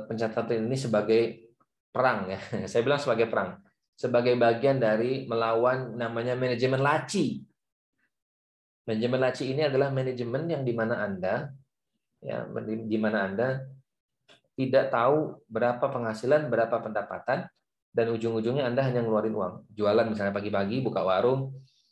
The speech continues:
"Mak, mau sekolah," gitu. Oke, ngambil seribu, kasih anaknya. "Bu, beli rokok." Oke, dapat dua ribu, masukkan ke dalam lacinya. Tiba-tiba datang lagi bapaknya, suaminya bilang, "Bapak pergi dulu ya,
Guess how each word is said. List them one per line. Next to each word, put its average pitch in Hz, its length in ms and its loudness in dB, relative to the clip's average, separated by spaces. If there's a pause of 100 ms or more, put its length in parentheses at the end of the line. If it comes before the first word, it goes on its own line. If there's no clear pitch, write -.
(160)
"Mak, 190 320 4
mau 175 80 2
sekolah," 175 640 4
gitu. - 160 -8
Oke, 92 240 -4
ngambil 107 400 2 (240)
seribu, 101 640 -2
kasih 92 240 -2
anaknya. 90 480 -6 (560)
"Bu, 175 240 4
beli 165 80 8
rokok." 165 640 4
Oke, 95 160 -8
dapat 107 400 0
dua 98 80 2
ribu, 101 320 0
masukkan 92 400 -8
ke 104 80 -6
dalam 98 400 0 (160)
lacinya. 92 640 -8
Tiba-tiba 101 400 -2
datang 107 160 0
lagi 101 160 -6
bapaknya, 98 560 -4
suaminya 101 400 -4
bilang, 92 180 -6 (920)
"Bapak - 320 0
pergi 139 160 0
dulu 170 160 6
ya, 151 480 2